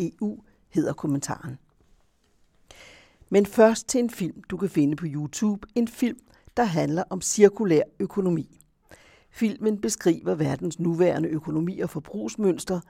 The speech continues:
der kan ses som et lineært system med udvinding af ressourcer, produktion og bortskaffelse af affald. Denne struktur holdes op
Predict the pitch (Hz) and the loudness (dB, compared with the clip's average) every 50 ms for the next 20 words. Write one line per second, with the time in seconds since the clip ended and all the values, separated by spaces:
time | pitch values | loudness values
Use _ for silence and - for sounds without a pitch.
0 | _ _ _ _ - - 208 208 - 240 226 - - - 170 - 156 - - 208 | _ _ _ _ -8 -4 -4 -4 -2 -2 -4 -2 -2 -2 -4 -4 -4 -6 -4 -2
1 | 185 180 175 151 151 151 151 185 202 208 233 226 - 165 147 143 - - - - | -2 -2 -2 -4 -6 -6 -2 0 2 2 2 2 2 0 -2 -2 -4 -8 -14 -20
2 | _ _ - - - 151 127 - - 190 190 - - - _ _ _ _ _ _ | _ _ -16 -12 -10 -10 -6 -2 -2 -2 -2 -2 -6 -12 _ _ _ _ _ _
3 | - 220 220 - 208 180 170 156 185 180 160 151 190 185 180 156 151 143 - - | 2 2 2 2 0 -4 -2 -2 -2 -4 -2 -4 -4 -2 -2 -2 -2 -4 -6 -10
4 | - 139 - - - 180 175 180 175 - 214 202 190 - _ _ _ _ - - | -10 -8 -6 -6 2 4 6 6 6 6 2 -2 -4 -6 _ _ _ _ -10 -6
5 | 160 - 131 127 - - 214 208 208 - - - _ _ - - - - _ - | -6 -6 -6 -6 -4 -2 0 0 0 0 -4 -16 _ _ -20 -20 -20 -20 _ -10
6 | _ - 220 214 214 - 170 143 156 151 - - 202 170 165 165 170 175 165 - | _ -2 -2 0 2 2 2 4 2 0 0 0 2 2 2 2 0 -4 -6 -6
7 | - - - _ - 175 165 - - 135 131 123 - - 151 131 127 - - _ | -8 -8 -8 _ -2 -2 -2 0 0 -2 -2 -4 -6 -6 -6 -6 -6 -8 -16 _
8 | _ _ _ _ _ _ _ _ _ _ _ - - _ _ _ _ _ - - | _ _ _ _ _ _ _ _ _ _ _ -20 -20 _ _ _ _ _ -6 4
9 | - 190 202 214 247 - - 202 170 - - - 190 185 190 175 175 151 147 139 | 8 8 8 8 8 2 -2 -4 -8 -8 -6 -4 -2 -2 -2 0 2 2 0 0
10 | - - - - 190 202 | -2 0 2 2 2 2